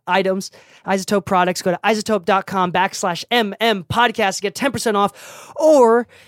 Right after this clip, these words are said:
uh, usually for the monthly subscription stuff, there's a seven-day trial period. If you go to izotope dot com backslash M M podcast, you can get thirty days, extend that trial period for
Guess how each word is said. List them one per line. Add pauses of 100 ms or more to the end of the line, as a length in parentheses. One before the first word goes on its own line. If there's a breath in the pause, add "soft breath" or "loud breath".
(140 soft breath)
uh,
usually
for
the
monthly
subscription
stuff,
there's
a
seven-day
trial
period.
If
you
go
to
izotope
dot
com
backslash
M
M
podcast,
you
can
get
thirty
days, (160 loud breath)
extend
that
trial
period
for